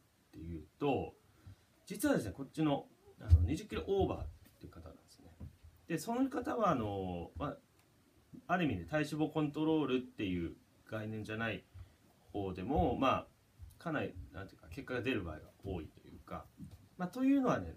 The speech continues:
いくつか理由がありまして、あのー、まあ、そもそもですね、オーバー幅が大きいっていうことは、それに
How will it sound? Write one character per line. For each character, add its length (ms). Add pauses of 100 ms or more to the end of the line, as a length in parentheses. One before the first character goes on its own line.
い 100
く 80
つ 120
か 100
理 120
由 120
が 100
あ 60
り 100
ま 180
し 200
て、 400 (1040)
あ 140
の 680 (1500)
ー、 20
ま 40
あ、 20
そ 140
も 100
そ 100
も 120
で 60
す 100
ね、 120
オ 180
ー 40
バ 200
ー 0
幅 300
が 160
大 160
き 140
い 40
っ 40
て 120
い 40
う 20
こ 160
と 140
は、 280 (320)
そ 140
れ 120
に 320